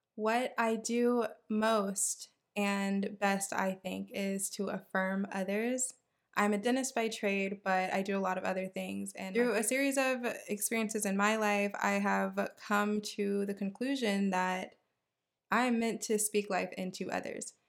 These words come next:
And so that is what I'm here doing. Now, as for you, my lovely audience and community,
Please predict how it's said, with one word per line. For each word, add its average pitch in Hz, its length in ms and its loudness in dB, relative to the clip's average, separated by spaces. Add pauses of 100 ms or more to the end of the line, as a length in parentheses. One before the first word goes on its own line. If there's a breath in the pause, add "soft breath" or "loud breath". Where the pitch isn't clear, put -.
(320)
And 196 100 0
so 196 240 2
that 185 160 0
is 190 140 -2
what 190 100 -2
I'm 196 120 -4
here 208 180 -2
doing. 233 320 -4 (260)
Now, 226 200 2
as 220 220 0
for 208 100 0
you, 247 680 0
my 226 140 2
lovely 220 320 2
audience 208 580 0
and 208 220 -2
community, 208 840 -2